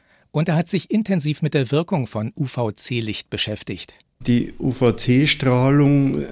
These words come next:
Speaker 2: zerstört im Prinzip die D N A und damit die Vermehrungsfähigkeit und damit wird der Erreger unschädlich. Viren hingegen brauchen einen Wirt,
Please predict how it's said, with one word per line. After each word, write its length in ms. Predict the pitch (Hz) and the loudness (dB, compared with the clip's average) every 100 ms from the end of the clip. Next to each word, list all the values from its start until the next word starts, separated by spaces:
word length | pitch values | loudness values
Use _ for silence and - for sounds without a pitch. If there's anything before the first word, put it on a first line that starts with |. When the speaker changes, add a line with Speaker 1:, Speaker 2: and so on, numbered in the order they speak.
| - | -10
Speaker 2:
zerstört 840 | - 117 - - 104 101 120 123 | -4 -2 -2 -2 2 4 2 0
im 180 | - 113 | -2 -2
Prinzip 720 | 110 107 104 - 110 113 - | 0 0 0 -2 -4 -4 -6
die 480 | - 107 101 104 127 - | -10 -6 -6 -6 -8 -6
D 160 | - 95 | -4 -2
N 140 | 95 | -2
A 360 | 110 90 127 120 - - - - - - 113 | -2 -2 -2 -2 -8 -20 -20 -20 -20 -8 -4
und 220 | 101 98 | -2 0
damit 400 | 95 104 101 - | 2 0 -2 0
die 320 | 101 98 95 - | 0 2 -2 -6
Vermehrungsfähigkeit 1800 | - 117 98 98 98 113 135 131 - 110 104 117 117 - 107 104 113 - - - - | -4 0 4 4 4 4 4 4 2 0 2 2 -2 -4 -2 0 -2 -6 -16 -20 -12
und 240 | - 98 - | -6 -6 -4
damit 440 | 95 98 92 - - - | -4 -4 -6 -16 -16 -12
wird 340 | 127 98 - | -6 -6 -6
der 220 | 98 92 82 - - | -6 -6 -8 -14 -8
Erreger 500 | 117 95 98 101 104 | -4 0 0 0 0
unschädlich. 840 | 98 127 - 131 135 131 135 - - - - - - - - | 0 0 0 0 0 0 -2 -4 -14 -20 -20 -20 -20 -20 -10
Viren 360 | 101 104 123 120 | -4 0 2 2
hingegen 680 | 117 113 110 110 120 117 117 - - - - | 0 0 0 2 2 2 0 -10 -20 -20 -16
brauchen 480 | - 95 101 110 123 | -4 0 0 2 0
einen 380 | 104 95 92 87 | 0 0 0 0
Wirt, 460 | 101 143 - - | 0 0 -2 -16